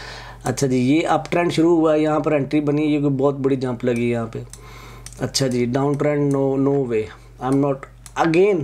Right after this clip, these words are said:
down trend की भी हैं, आपको सिर्फ अभी मैं बता रहा हूँ कि moving average जब आपकी price अप ट्रेंड में हो, moving ए-, price अप ट्रेंड में हो और price moving average से ऊपर हो, तो it's a good chance to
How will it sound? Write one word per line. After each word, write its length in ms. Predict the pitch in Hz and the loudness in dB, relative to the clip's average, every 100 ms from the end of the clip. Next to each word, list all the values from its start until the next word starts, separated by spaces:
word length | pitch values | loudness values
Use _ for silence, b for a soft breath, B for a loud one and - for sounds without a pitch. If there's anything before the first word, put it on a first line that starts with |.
| 147 | -4
down 280 | 147 160 165 | 0 2 2
trend 260 | 175 185 | 2 2
की 140 | 170 190 | 2 0
भी 120 | 185 | 0
हैं, 300 | 147 170 - | -2 -4 -4
आपको 420 | 165 156 156 - 180 | 0 0 0 0 0
सिर्फ 300 | - 180 170 | 2 0 0
अभी 260 | 165 175 | 0 0
मैं 140 | 170 156 | 0 -2
बता 200 | 160 151 | 0 0
रहा 80 | |
हूँ 80 | 170 | 0
कि 340 | 170 160 160 143 - | -2 -2 -6 -8 -2
moving 420 | 143 156 175 185 | 0 2 2 2
average 400 | 170 147 170 170 B B B B B | 0 0 -2 -4 B B B B B
जब 220 | 139 170 180 | -2 2 2
आपकी 240 | 175 175 | 2 -2
price 640 | 175 156 151 165 - - - - 151 | -2 0 2 0 -4 -10 -18 -4 -2
अप 160 | 156 - | -2 0
ट्रेंड 240 | 185 175 175 | 0 2 2
में 60 | 175 | 2
हो, 320 | 165 160 185 139 | 2 0 -2 -2
moving 420 | 139 147 165 165 | 0 2 0 0
ए-, 140 | 156 - - | -2 -6 -2
price 360 | 147 151 147 | 0 0 -2
अप 260 | - 151 147 | -2 -4 0
ट्रेंड 200 | 175 170 | -2 0
में 80 | 170 | 0
हो 100 | 170 | 2
और 100 | 175 | 0
price 420 | 170 151 143 - | 0 0 0 2
moving 300 | 151 147 156 | 2 2 4
average 280 | 156 143 143 | 2 2 0
से 80 | 156 | 0
ऊपर 240 | 135 147 | 0 0
हो, 140 | 139 131 | 0 0
तो 160 | 147 | 0
it's 140 | 143 160 | 0 0
a 100 | 135 | 0
good 220 | 131 156 | 0 0
chance 400 | - 147 139 139 | -2 -2 0 -2
to 180 | - | -2